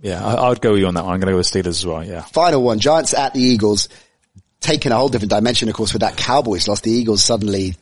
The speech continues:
Speaker 2: think, "We're back in it again at five and seven. We can win, uh, eight and eight, might take the East, right?" But they gotta get past their old foes. It's in Philly.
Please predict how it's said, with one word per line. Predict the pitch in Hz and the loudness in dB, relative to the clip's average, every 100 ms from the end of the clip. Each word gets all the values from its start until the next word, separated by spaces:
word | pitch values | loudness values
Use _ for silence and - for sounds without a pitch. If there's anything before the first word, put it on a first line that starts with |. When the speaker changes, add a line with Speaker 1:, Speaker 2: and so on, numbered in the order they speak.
| - | -8
Speaker 2:
think, | 104 - | -8 -8
"We're | 120 | -6
back | 110 117 - | -2 -2 0
in | 202 | 0
it | 220 | 2
again | 131 117 101 92 | 2 2 0 -2
at | - | -6
five | - 120 104 | -2 0 0
and | 98 | -2
seven. | - 95 | -2 -2
We | 98 | -2
can | 104 117 | -2 0
win, | 151 196 180 | 2 2 2
uh, | 117 104 - - - | 2 0 -4 -14 -4
eight | 139 | -2
and | 104 | 0
eight, | 139 135 | -2 0
might | 117 117 | -2 0
take | 127 110 | -2 -4
the | 98 | -6
East, | 127 - - | -10 -6 -4
right?" | 85 | -4
But | - | -2
they | 101 | -2
gotta | 120 117 | 0 0
get | - 131 - | 0 -4 -2
past | 135 117 113 | 0 2 2
their | 113 | 2
old | 113 107 | 2 0
foes. | - 117 107 | 0 2 2
It's | 87 | -2
in | - 143 151 | -4 -2 -2
Philly. | 143 - 123 95 117 | -2 0 0 0 -4